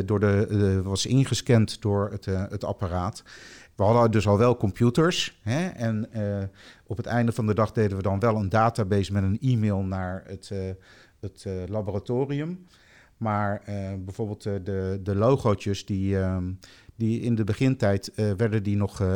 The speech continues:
getekend. Of, eh, daarna, eh, eh, een enorme stap in de automatisering was dat we het, eh, onder het, eh, kopieerapparaat legden. En zo, eh, de, de nieuwe logootjes, eh, konden kopiëren.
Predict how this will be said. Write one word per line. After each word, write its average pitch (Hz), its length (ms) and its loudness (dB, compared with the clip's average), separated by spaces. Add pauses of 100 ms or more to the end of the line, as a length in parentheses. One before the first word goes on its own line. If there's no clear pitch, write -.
getekend. 127 800 0
Of, - 280 -4
eh, 101 220 2
daarna, 110 500 0
eh, 98 320 -4
eh, 101 40 -6 (880)
een 107 140 -6
enorme 110 460 -4
stap - 280 -8
in 110 100 -6
de 101 60 -4
automatisering 98 920 -6
was 95 200 -10
dat 95 200 -10
we 104 80 -8
het, 101 280 -8
eh, 98 240 -2
onder 107 220 -2
het, 98 200 -6
eh, 98 120 0 (100)
kopieerapparaat 104 840 0
legden. 98 380 -6 (440)
En 120 140 -2
zo, 117 420 4
eh, 107 200 2
de, 101 520 2
de 101 120 2
nieuwe 107 300 4
logootjes, 120 720 2
eh, 104 220 -2
konden 107 280 0
kopiëren. 101 720 -2